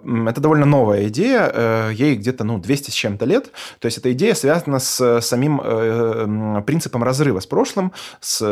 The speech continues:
Великой Французской революцией и в целом с эпохой Просвещения, когда, типа, э, значит, вы-, выкинем, э, П-, Пушкина с «Корабля современности».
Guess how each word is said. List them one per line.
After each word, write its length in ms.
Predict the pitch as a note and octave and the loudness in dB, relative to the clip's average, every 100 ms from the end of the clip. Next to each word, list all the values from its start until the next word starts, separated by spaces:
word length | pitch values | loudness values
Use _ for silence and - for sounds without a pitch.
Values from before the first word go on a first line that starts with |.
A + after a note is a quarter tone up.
| G#2 | 0
Великой 240 | A#2 A2+ | -2 -4
Французской 300 | A#2+ A2+ - | -8 -8 -2
революцией 320 | A#2+ G3 D3 | 0 2 0
и 40 | C3 | -2
в 20 | |
целом 260 | - A2+ F#2 | 0 0 0
с 160 | - | -6
эпохой 260 | F#2 A2 G#2 | -6 -6 -6
Просвещения, 520 | G#2+ G#2+ A2+ B3+ G3 | -8 -6 -4 -2 -2
когда, 220 | A#2+ G#2+ G#2+ | -4 -4 -4
типа, 680 | G#2 A2 F#2+ F#2 F#2 F2+ F#2+ | -4 -2 0 0 -2 -4 -6
э, 40 | |
значит, 280 | F#2 G#2 F#2 | -8 -12 -8
вы-, 160 | G2+ - | -6 -4
выкинем, 460 | A2 - F#2+ F#2 F2 | -6 -6 -6 -6 -8
э, 160 | F2 | -10
П-, 140 | F2 - | -10 -12
Пушкина 440 | - - F#2 F2+ | -14 -12 -12 -12
с 60 | - | -8
«Корабля 320 | G2+ G2+ G#2 | -6 -4 -4
современности». 720 | - D#3+ B3+ D4+ A#3 - | -4 -2 -2 -2 -4 -6